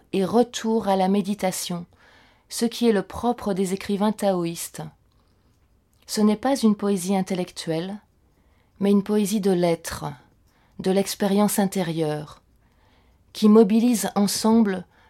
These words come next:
le corps et l'esprit, et l'âme, diriez-vous. Est-ce que vous méditez tous les jours ?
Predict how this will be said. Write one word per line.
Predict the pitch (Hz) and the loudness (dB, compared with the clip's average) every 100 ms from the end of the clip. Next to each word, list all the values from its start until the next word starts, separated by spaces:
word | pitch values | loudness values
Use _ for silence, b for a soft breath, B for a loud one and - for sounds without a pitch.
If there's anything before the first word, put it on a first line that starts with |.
| - | -4
le | 170 | -4
corps | 165 202 202 185 | -2 0 0 0
et | 180 | 0
l'esprit, | 170 - - 156 147 - _ _ _ _ _ - | -2 -4 -8 -8 -10 -14 _ _ _ _ _ -2
et | |
l'âme, | 175 165 147 143 143 | 2 2 2 -2 -8
diriez-vous. | - 160 160 151 139 139 135 - _ _ _ _ _ b b b b - | -6 -4 -4 -4 -6 -10 -14 -20 _ _ _ _ _ b b b b -4
Est-ce | 220 | -4
que | - | 0
vous | 277 226 | 2 6
méditez | 226 214 220 262 | 6 4 0 -2
tous | 240 233 | -4 -2
les | 208 | -2
jours ? | 160 160 160 165 | -2 -6 -8 -8